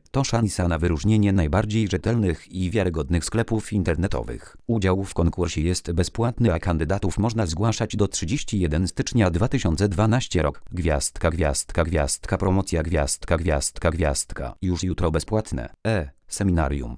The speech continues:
Zarządzanie cyklem życia wymagań. Lepsze wyniki dzięki najlepszym praktykom w zarządzaniu wymaganiami. Zobacz, co można osiągnąć dzięki narzędziom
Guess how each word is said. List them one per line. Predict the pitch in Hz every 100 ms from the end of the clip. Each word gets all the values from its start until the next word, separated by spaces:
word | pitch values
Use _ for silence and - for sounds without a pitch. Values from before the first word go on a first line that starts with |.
| -
Zarządzanie | - 82 87 80 80 78
cyklem | - 139 82 80
życia | 76 123 - 110
wymagań. | 113 120 78 71 71 -
Lepsze | 92 95 -
wyniki | 85 87 87 98
dzięki | 92 95 104
najlepszym | 87 92 131 - 117
praktykom | - 92 - - 117 80
w |
zarządzaniu | 76 85 110 90 110 85
wymaganiami. | 85 90 78 85 73 64 - -
Zobacz, | 78 92 80 -
co | 123
można | 120 82 87
osiągnąć | 87 80 85 80 98 -
dzięki | 90 110 113 120
narzędziom | 85 95 117 101